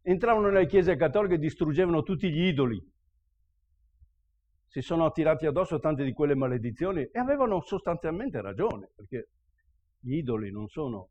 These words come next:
non sono qualcosa che, che onora Dio, è un qualche cosa che parla invece di una sostituzione di Dio. Capite che il problema è molto profondo e non possiamo, non possiamo svilupparlo, eh, e non è neanche il caso.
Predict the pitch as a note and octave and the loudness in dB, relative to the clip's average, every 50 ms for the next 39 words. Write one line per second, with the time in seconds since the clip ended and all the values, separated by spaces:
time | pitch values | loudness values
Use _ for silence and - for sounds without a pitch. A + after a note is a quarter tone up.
0 | _ _ _ - A#2+ - - F3+ D#3 A#2+ A2 A#2 G2+ F#2 - B2+ B2+ A2 G#2 - | _ _ _ -18 -16 -10 -8 -6 -6 -6 -6 -6 -6 -4 -4 -4 -4 -4 -6 -8
1 | - A2 G2+ G2 - _ _ _ _ _ - C#3 A#2+ B2 B2+ B2+ B2+ A#2 A2+ G#2+ | -8 -8 -10 -10 -12 _ _ _ _ _ -6 -2 0 0 2 2 2 2 0 2
2 | A#2+ E3+ D#3 A#2+ G2 F2+ - - C#3+ C#3+ D3 C#3 E3 D3+ C#3 D3 C3 D3+ F3 F3+ | 2 2 2 2 0 -4 -8 -6 -4 -4 -2 0 0 0 0 -2 -2 -2 -2 -2
3 | F3 C#3+ - C3+ A2 - - _ _ _ _ _ - E3+ D#3 D#3 D#3 D#3+ D#3+ D3 | -2 -4 -4 -4 -8 -8 -10 _ _ _ _ _ 4 4 4 6 4 2 2 2
4 | B2 D3+ E3 - E3 C#3+ A#2+ C3 C3 C3+ A#2+ - D3 C3 - - D3 A2+ - C3+ | 2 2 0 0 0 -2 0 0 0 -2 -2 -2 -4 -6 -4 -4 -4 -4 -2 -4
5 | - - - A3 A#3 B3+ G3+ C#3 A2 A2+ G#2+ G2+ B2 B2+ B2 A2+ F#2 F#2+ A2 - | -4 -4 -4 -4 -2 -2 -2 -4 -4 -4 -4 -2 0 2 2 0 0 -4 -8 -16
6 | _ _ _ _ _ _ _ _ _ _ - - D3+ F#3+ B3 G3+ D#4+ A#3 A#3+ A3 | _ _ _ _ _ _ _ _ _ _ -2 -2 0 0 0 0 4 6 8 8
7 | D#3 G3+ G#3 G3 G3+ G#3 G#3+ G3+ G3 F3+ F3 F3 F#3 F#3 E3 F#3+ E3 - D#3+ E3+ | 8 6 4 6 6 6 6 6 6 6 8 8 8 8 6 6 2 4 4 2
8 | E3 - - G3+ G#3 G#3+ G#3 G3+ F#3+ E3 D#3 D3+ D3 C#3+ D3 D3 C#3+ B2+ C#3 C#3 | 2 6 8 10 10 10 10 8 8 8 8 8 6 4 4 2 2 0 -2 0
9 | - E3+ D#3+ D#3+ D#3+ D3+ D3 C#3+ C3+ - - - C3 B2+ B2+ B2 C3+ B2+ - D3+ | 2 2 4 4 6 6 4 4 2 0 -4 -6 -4 -2 -2 -2 -4 -4 -2 0
10 | D3+ D3 A#2+ G#2 B2+ D#3 D3 C#3 A2 D3 C#3+ B2+ A#2 A2+ A#2 A2+ A2 - - _ | 0 0 0 0 2 2 2 2 4 6 8 8 8 6 4 0 -2 -4 -8 _
11 | _ _ _ _ _ _ _ C3+ C3+ C3+ C3+ C3 C3 C3 C3 - _ _ _ _ | _ _ _ _ _ _ _ -2 0 0 0 0 0 -2 -4 -8 _ _ _ _
12 | _ _ _ _ _ _ _ _ _ _ _ - G#3+ A3 G#3+ G#3 G3+ F#3+ G3 G3+ | _ _ _ _ _ _ _ _ _ _ _ 4 6 8 8 8 8 6 6 6
13 | F#3+ F#3+ - F#3 D#3+ C3+ - - A#2 G2 F#2 F2+ - G2 F#2 | 4 4 4 2 2 2 2 2 2 2 0 -4 -8 -16 -20